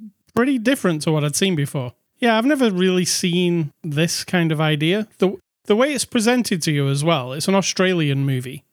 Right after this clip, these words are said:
There's no superstars in it who you know.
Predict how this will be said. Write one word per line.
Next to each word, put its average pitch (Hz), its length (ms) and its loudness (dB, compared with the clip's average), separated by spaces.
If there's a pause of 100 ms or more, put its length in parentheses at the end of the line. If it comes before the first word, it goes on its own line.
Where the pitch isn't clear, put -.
There's 170 160 2
no 214 300 2 (100)
superstars 139 760 0
in 135 120 -2
it 135 140 -6
who 139 80 -6
you 135 200 -2
know. 139 340 0